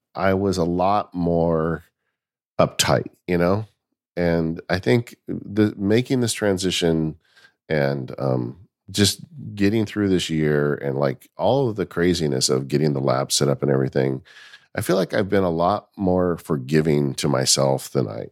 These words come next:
than I used to be. And, uh, and I, I like that. I like that. You know, I think that's something we should all aspire toward. If, if you wanna see something really hippie, I'll, I'll, I'm gonna share a picture with you, Stephen, real quick. Hold on a second.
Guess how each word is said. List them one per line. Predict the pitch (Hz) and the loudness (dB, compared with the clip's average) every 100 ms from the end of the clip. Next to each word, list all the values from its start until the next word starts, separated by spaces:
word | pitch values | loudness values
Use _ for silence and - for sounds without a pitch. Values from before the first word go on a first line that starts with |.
| - | -2
than | 82 | 0
I | 67 | 2
used | 67 69 - | 2 0 -4
to | |
be. | - - - _ _ _ | -8 -12 -14 _ _ _
And, | 73 71 71 | 0 0 2
uh, | 64 65 64 _ _ _ _ _ _ _ _ - | 0 0 -4 _ _ _ _ _ _ _ _ -6
and | 92 98 | -2 0
I, | 98 | 0
I | - | 0
like | 104 113 - | 0 0 -2
that. | 58 - _ _ _ | -8 -8 _ _ _
I | - | -6
like | 82 76 | -4 -2
that. | - 60 - | -2 -2 -4
You | 76 | -2
know, | 69 76 | 0 0
I | |
think | 78 85 | -2 -2
that's | 80 78 | -2 -2
something | - 90 82 73 | 0 0 0 -2
we | 69 | 0
should | 73 | 0
all | 67 65 | 0 0
aspire | 64 - 64 62 69 | -2 -4 -4 -4 -4
toward. | 64 60 64 _ _ _ _ _ _ _ _ _ _ _ _ _ _ | -4 -4 -4 _ _ _ _ _ _ _ _ _ _ _ _ _ _
If, | 95 110 | -4 -2
if | 117 | 0
you | |
wanna | 131 156 107 - 98 - | 2 2 2 0 -4 -2
see | - 107 | 0 2
something | 104 87 | 2 2
really | 76 76 73 | 2 2 2
hippie, | 73 69 76 | 0 0 0
I'll, | 76 - | 2 0
I'll, | 90 87 | -2 0
I'm | 110 | 2
gonna | 110 87 | 2 2
share | - 78 | 0 -2
a | |
picture | - 87 - 69 69 | -2 -4 -2 -2 0
with | 76 71 | -2 -4
you, | 65 - | -6 -6
Stephen, | - 73 69 | -4 -2 0
real | 69 67 | 0 -4
quick. | - 64 - | -6 -12 -6
Hold | 67 | -4
on | 64 | -4
a | |
second. | - - - | -6 -10 -16